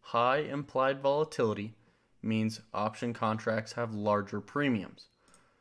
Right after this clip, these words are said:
So if we look at spy right now,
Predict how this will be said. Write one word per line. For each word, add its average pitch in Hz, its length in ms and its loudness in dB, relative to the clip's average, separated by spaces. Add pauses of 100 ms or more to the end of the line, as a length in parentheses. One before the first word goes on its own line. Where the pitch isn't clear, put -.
(140)
So 120 260 4
if 117 160 0
we 120 160 0
look 139 280 2
at - 120 0
spy 131 320 2
right 120 260 4
now, 131 420 0